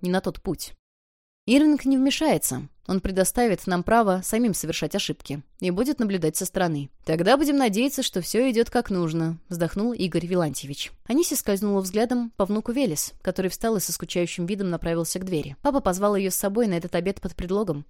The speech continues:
что с ней Диме будет веселее. Но тот лишь похвалил её наряд, потоптался рядом пару минут, а потом уселся в кресло у камина и всё время молчал.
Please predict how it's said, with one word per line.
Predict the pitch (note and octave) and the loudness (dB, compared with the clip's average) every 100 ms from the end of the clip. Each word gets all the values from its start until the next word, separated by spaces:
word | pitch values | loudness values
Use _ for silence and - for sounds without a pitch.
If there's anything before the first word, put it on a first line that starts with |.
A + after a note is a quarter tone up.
| - | -16
что | - F3+ | -8 -6
с | A3 | -2
ней | G#3+ | -2
Диме | F3+ F#3+ F3 | -2 -2 -2
будет | E3+ E3+ F3+ | -2 -6 -6
веселее. | F3 A3 E3+ C#3+ - | -6 -2 -2 -4 -4
Но | B3+ | -2
тот | D#4+ | -2
лишь | A#3 G#3+ | -2 -2
похвалил | F#3 - F#3+ F3+ | -4 0 0 2
её | F3 E3 | 0 0
наряд, | D#3+ E3+ A3+ - - | 0 -2 -4 -8 -14
потоптался | - G#3+ - C4 - | -4 -2 0 0 0
рядом | E3+ E3 E3 | -2 -2 -2
пару | E3 D#3 | 0 0
минут, | D#3 F#3 A#3+ - - | -2 -4 -6 -12 -10
а | - | -4
потом | A3 C4+ C4 | -2 0 0
уселся | - E3+ - | 0 -2 -4
в | - | -4
кресло | F3+ - | -4 -2
у | D#3 | -2
камина | E3 D#3+ A3+ | 0 0 0
и | G#3 | 0
всё | - | -2
время | D#3+ D#3+ E3+ | -4 -2 -2
молчал. | E3+ E3+ D3+ C#3+ | -2 -4 -6 -10